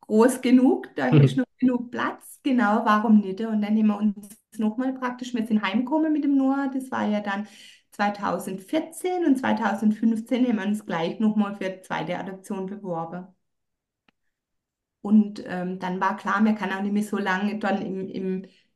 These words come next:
Speaker 1: im Land leben. Dann ist es halt einfach so, dass man dieses, man geht das Kind besuche, kennenlernen, entscheidet, ja, man kann sich's vorstellen und geht dann wieder nach Hause, nach Deutschland, bis der Adoptionsweg fertig ist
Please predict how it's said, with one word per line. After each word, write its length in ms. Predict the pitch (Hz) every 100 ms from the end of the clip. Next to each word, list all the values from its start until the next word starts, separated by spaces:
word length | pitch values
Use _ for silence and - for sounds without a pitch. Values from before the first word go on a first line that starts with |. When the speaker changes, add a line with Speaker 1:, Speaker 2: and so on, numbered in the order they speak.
| -
Speaker 1:
im 200 | 190 185
Land 400 | 175 175 190 190
leben. 460 | 180 175 220 320
Dann 180 | 220 214
ist 160 | 233 -
es 60 |
halt 160 | 254 269
einfach 380 | 220 262 269 269
so, 240 | - 262
dass 260 | 247 226 254
man 140 | 233
dieses, 460 | 240 226 226 220 - _ _ _ -
man 180 | 226 226
geht 220 | 208 208
das 160 | 247
Kind 420 | - 226 220 214 - _ _
besuche, 600 | 226 220 262 254 269 302
kennenlernen, 680 | - 226 220 285 277 254 269
entscheidet, 720 | 226 220 - 208 208 254 -
ja, 340 | 202 196 226 294
man 140 | 269
kann 180 | 226 214
sich's 200 | 220 214
vorstellen 440 | - 226 247 320 294
und 100 | 254
geht 160 | 226
dann 180 | 226 226
wieder 280 | 220 220 220 - _ _ -
nach 220 | 196 190
Hause, 340 | 196 214 277
nach 200 | 302 220
Deutschland, 580 | - 214 240 - 277 269
bis 140 | 262 -
der 120 | 214
Adoptionsweg 920 | 214 220 - 214 220 220 208 208 208
fertig 420 | - 202 247 330
ist 360 | - 392 - -